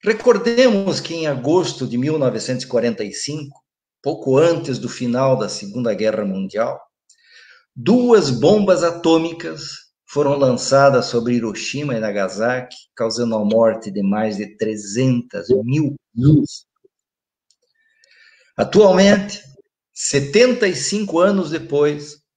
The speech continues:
num espaço de poucos dias,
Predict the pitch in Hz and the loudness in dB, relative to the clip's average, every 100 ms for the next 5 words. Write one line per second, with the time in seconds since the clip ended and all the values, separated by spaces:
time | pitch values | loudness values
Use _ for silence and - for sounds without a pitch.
0 | _ _ _ _ _ - 147 151 - 165 | _ _ _ _ _ -8 -4 -4 0 2
1 | 180 - 147 139 - 202 233 233 226 214 | 2 0 -6 -8 0 6 6 4 -2 -6
2 | 160 151 175 139 95 - - - | -6 -8 -4 -2 -2 -6 -18 -20